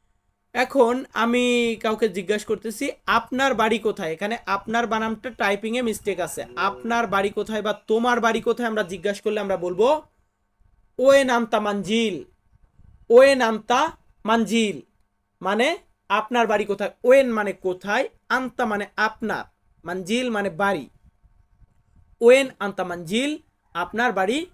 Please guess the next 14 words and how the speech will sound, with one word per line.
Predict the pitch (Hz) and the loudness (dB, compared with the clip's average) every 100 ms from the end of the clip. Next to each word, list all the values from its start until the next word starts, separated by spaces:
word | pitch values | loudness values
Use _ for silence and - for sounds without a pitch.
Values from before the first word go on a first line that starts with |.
| _ | _
কোথায়?" | - 226 220 156 98 _ _ _ _ _ _ _ _ _ _ _ _ _ _ _ - | 0 0 0 -6 -8 _ _ _ _ _ _ _ _ _ _ _ _ _ _ _ 4
এর | 240 233 | 4 4
পরবর্তী | 240 247 247 254 - | 2 2 2 -2 -2
বাক্যটি | 226 226 220 208 202 | -2 0 -2 0 -4
আছে, | 196 247 - | -2 -4 -4
"আমি | 196 214 240 277 | -4 -2 0 -2
অনেক | 226 220 233 - _ | -2 0 -2 -4 _
ক্লান্ত।" | 240 240 226 - 135 - _ _ _ _ _ _ _ _ _ - | 0 2 0 -6 -10 -10 _ _ _ _ _ _ _ _ _ 0
ওই | 233 | 2
যে | 233 - | 2 0
ক্লান্ত, | 233 247 240 | 2 2 2
এটাকে | 247 240 240 | 0 0 -2
আমরা | 226 | -2
বলি | 214 220 | 0 0